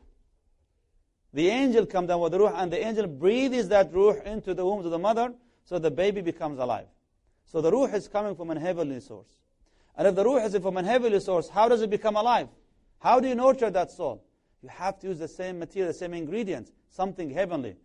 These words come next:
And what heavenly, so what heavenly material we have on this earth, ya jama'ah? The connection with Allah subhanahu wa ta'ala and the Quran. So Allah subhanahu wa ta'ala named the Quran Ar-Ruh. Just like your body needs that soul,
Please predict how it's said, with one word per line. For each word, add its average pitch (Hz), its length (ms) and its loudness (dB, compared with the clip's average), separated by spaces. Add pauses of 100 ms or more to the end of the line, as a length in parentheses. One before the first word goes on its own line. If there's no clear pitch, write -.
(280)
And 156 140 -2
what 214 140 0
heavenly, 202 460 -2
so 196 160 -8
what 190 160 0
heavenly 196 340 -2
material 175 360 -2
we 160 120 -2
have 170 180 -2
on 156 120 -6
this 139 220 -8
earth, 175 200 2
ya 147 80 -4
jama'ah? 123 460 -10 (500)
The 127 80 -10
connection 160 400 -6
with 143 100 -6
Allah 143 220 -2
subhanahu 131 420 -12
wa 120 100 -12
ta'ala 151 440 -8 (360)
and 135 140 -8
the 123 80 -10
Quran. 110 360 -20 (460)
So 147 80 -10
Allah 151 220 0
subhanahu 160 400 -6
wa 147 80 -2
ta'ala 139 160 -8
named 170 220 -8
the 147 80 -4
Quran 160 380 -6
Ar-Ruh. 135 320 -6 (440)
Just 185 300 -2
like 160 200 0
your 135 180 -6
body 151 380 0
needs 139 280 -8
that 127 200 -6
soul, 165 480 -4